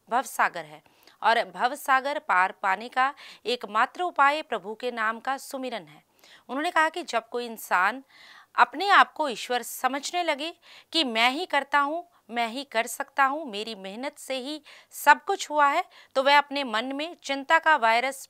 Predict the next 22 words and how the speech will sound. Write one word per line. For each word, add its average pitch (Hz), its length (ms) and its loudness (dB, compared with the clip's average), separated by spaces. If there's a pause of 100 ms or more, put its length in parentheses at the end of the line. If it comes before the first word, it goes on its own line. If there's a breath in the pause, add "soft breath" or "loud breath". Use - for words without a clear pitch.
पैदा 247 260 6
कर 202 160 -2
रहा 165 180 -10
है। 156 240 -20 (580)
इस 202 140 -6
अवसर 254 260 -2
पर 320 260 0 (360 soft breath)
बड़ी 277 220 4
संख्या 311 380 0
में 311 200 -4
भक्तजन 226 380 -4
मौजूद 226 480 -6
रहे। 151 260 -18 (360 soft breath)
जालंधर 262 440 6
से 381 200 -2
हलचल 240 440 -2
के 262 60 -6
लिए 302 180 -6
कैमरामैन 233 640 0
जतेंद्र 233 420 -2
की 170 200 -16
रिपोर्ट। - 680 -16